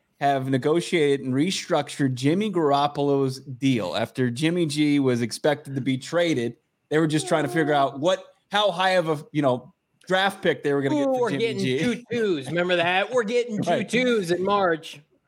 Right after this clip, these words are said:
Speaker 1: But Jimmy G, his agent, who deserves an absolute raise and is probably the, the goat right now in the league, he got his guy a one-year restructured deal with a no-trade clause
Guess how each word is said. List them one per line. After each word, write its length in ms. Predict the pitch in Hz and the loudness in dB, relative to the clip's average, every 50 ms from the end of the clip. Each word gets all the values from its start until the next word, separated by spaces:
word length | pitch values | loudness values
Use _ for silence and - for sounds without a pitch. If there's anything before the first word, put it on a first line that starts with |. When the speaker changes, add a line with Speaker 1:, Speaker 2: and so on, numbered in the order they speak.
| _ _ _ _ _ | _ _ _ _ _
Speaker 1:
But 180 | 143 156 151 135 | -4 -2 -2 -2
Jimmy 380 | 127 147 202 254 294 330 311 | -2 0 0 0 2 0 0
G, 600 | 247 202 233 226 190 175 165 175 185 180 - _ _ | 0 2 2 2 2 2 2 0 0 -4 -8 _ _
his 420 | 156 156 196 233 226 202 185 - - | -2 0 2 2 2 0 -2 -2 0
agent, 460 | 170 190 202 185 151 147 156 156 160 | 0 0 2 2 2 0 0 2 2
who 140 | 156 165 160 | 0 0 0
deserves 480 | 143 147 143 170 175 180 185 175 160 | -2 -2 0 0 2 2 2 0 0
an 100 | 160 147 - - | -2 -4 -4 -2
absolute 600 | 147 160 185 202 175 - - 190 180 180 180 170 | 0 0 0 0 -2 -2 -2 0 2 2 0 -2
raise 580 | 139 131 143 160 170 180 180 190 202 196 180 160 | -2 -2 0 2 2 4 2 2 2 0 0 2
and 240 | 165 156 147 151 147 | 2 2 2 0 -2
is 300 | 143 147 143 139 139 - | 0 0 0 0 -2 -6
probably 500 | - - - 160 165 175 185 180 175 165 | -12 -4 -2 0 0 2 2 2 0 2
the, 240 | 156 147 135 135 - 139 147 | 2 0 -2 -2 -10 -18 -12
the 80 | 139 139 | -10 -8
goat 360 | 131 123 160 156 156 170 170 - | -4 -2 0 2 2 0 0 0
right 180 | 143 147 139 139 | 0 0 0 0
now 240 | 139 143 143 139 | 0 2 2 2
in 60 | 135 131 | 2 0
the 80 | 123 | 0
league, 520 | 127 139 156 160 151 139 131 123 131 135 - - - _ _ _ | 0 0 2 2 2 0 0 -2 -6 -10 -16 -20 -20 _ _ _
he 140 | 180 202 208 | -2 0 0
got 220 | 214 214 202 196 | 0 0 2 2
his 120 | 185 165 | 0 0
guy 200 | 151 165 156 151 | 0 2 2 2
a 100 | 147 131 | 2 2
one-year 640 | 120 120 120 123 135 156 180 202 202 170 160 165 160 | 2 0 0 0 2 0 0 0 0 0 2 2 2
restructured 720 | 143 147 165 165 - - 185 170 165 - - - 160 139 | 2 0 0 -2 -4 -2 -2 -2 -2 -2 -4 -6 -6 -2
deal 240 | 131 139 139 135 131 | 0 0 0 2 2
with 180 | 131 123 120 131 | 0 -2 0 -2
a 80 | 123 | -2
no-trade 800 | 123 123 139 151 190 262 311 - - - 277 254 233 214 190 160 | 0 0 2 2 2 2 0 0 -2 -2 0 0 0 0 -2 -4
clause 640 | - 170 170 151 139 131 127 131 147 196 - - - | -4 -2 0 2 2 2 2 0 -2 -2 -8 -16 -20